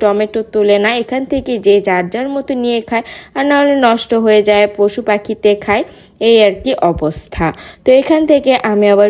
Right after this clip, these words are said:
বেশ কিছুটা টমেটো নিয়ে এসেছিলাম। আর টমেটোগুলোর সাইজ দেখুন কি সুন্দর আর কত বড় বড়। আমি যখন শ্বশুরবাড়িতে যাই তখন শুধু ঘোরাফেরাই করি, কাজ করি না, কারণ আমাকে কেউ কাজ করতে দেয় না। আর আমি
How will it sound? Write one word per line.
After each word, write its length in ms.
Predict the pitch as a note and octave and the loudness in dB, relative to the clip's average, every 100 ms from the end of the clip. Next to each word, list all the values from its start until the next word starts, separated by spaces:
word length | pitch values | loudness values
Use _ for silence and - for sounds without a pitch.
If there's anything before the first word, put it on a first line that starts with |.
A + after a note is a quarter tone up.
| G#3 | 2
বেশ 140 | C#4 - D#4 | 0 0 -4
কিছুটা 360 | C#4+ D4+ C4+ C4 A3+ | -2 -2 -2 -2 -2
টমেটো 540 | G3+ G#3+ A3 - A3 B3+ | 0 0 -4 -2 -2 -2
নিয়ে 160 | A3+ G3 G3+ | 0 0 0
এসেছিলাম। 480 | A3 G#3 G#3 A3 - | -4 -4 -2 -2 -2
আর 80 | G#3 G#3 | -4 -2
টমেটোগুলোর 680 | A#3+ C#4+ C#4+ D4 C#4 C4+ C4+ - | 0 0 0 0 2 0 0 0
সাইজ 260 | F#3+ G3 G3 A3+ | 0 0 0 0
দেখুন 280 | A3+ A#3 C#4 - | 0 -6 -8 -4
কি 140 | B3+ B3+ - | -2 -2 -4
সুন্দর 540 | - G#3+ G#3+ A3 G3+ A3 - - - | -2 0 0 2 2 2 -2 -12 -8
আর 120 | G#3+ A3 | -6 -4
কত 160 | B3 B3 D4+ F#3+ | -4 0 2 2
বড় 200 | F3+ F3 E3 | 2 2 0
বড়। 160 | D3 C#3 C#3 - | -2 -4 -6 -4
আমি 140 | A3+ D4+ D4+ | -2 0 2
যখন 240 | D4+ C#4+ C4+ | 2 0 -2
শ্বশুরবাড়িতে 760 | A#3+ A3+ C4+ A#3+ A#3 A#3+ A#3+ A3 G#3+ | -2 -2 -2 0 0 0 -2 -2 0
যাই 180 | G3+ C#4+ E4 | 0 0 0
তখন 260 | G#3+ A#3 B3 - | -2 -2 -4 -4
শুধু 220 | A#3 G#3+ B3 | -4 -2 -2
ঘোরাফেরাই 560 | A3 G3 A3 C4 A#3+ C4+ B3 - | 2 2 0 -2 0 0 -2 0
করি, 260 | G#3+ G#3+ B3 - | 2 2 0 0
কাজ 180 | G#3+ G#3 - - | -2 -2 -6 0
করি 220 | G3+ G3+ G3+ | 2 2 0
না, 80 | B3 F#4 - - - | -2 -4 -14 -8 -2
কারণ 180 | A3 A#3 A3 G3 | 0 0 0 0
আমাকে 280 | A3 A3+ A#3+ - | 0 0 -2 0
কেউ 140 | A3+ A#3+ A#3 | 0 2 0
কাজ 140 | C4 - A#3 | -2 -2 0
করতে 320 | G#3+ - A#3+ G3+ | 0 0 -2 0
দেয় 200 | G3+ G3 G3 | 0 0 0
না। 80 | G#3 G3 | -2 -2
আর 80 | G3+ | 0
আমি 140 | G#3 | 0